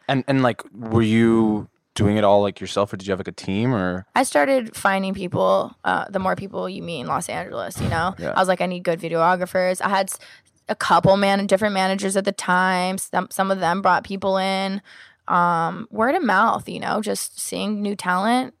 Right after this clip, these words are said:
Speaker 2: grabbing them, paying them some money,
Speaker 1: Mm-hmm.
Speaker 2: a couple hundred bucks, however much it took to make these videos great,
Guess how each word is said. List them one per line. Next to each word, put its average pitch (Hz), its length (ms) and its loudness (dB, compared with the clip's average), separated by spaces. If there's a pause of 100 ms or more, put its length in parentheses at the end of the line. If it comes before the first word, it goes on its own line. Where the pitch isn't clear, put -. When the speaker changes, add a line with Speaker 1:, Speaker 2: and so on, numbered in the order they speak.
Speaker 2:
grabbing 196 460 0
them, 208 420 -2 (200)
paying 196 320 -6
them 214 140 0
some 208 180 -2
money, 226 560 2
Speaker 1:
Mm-hmm. 208 200 2
Speaker 2:
a 104 40 -6
couple 208 260 2
hundred 226 220 0
bucks, 208 240 4
however 214 200 4
much 226 160 2
it 208 100 -4
took 214 160 -2
to 202 80 -4
make 202 140 -2
these 208 220 -10
videos 208 380 -2
great, 202 400 0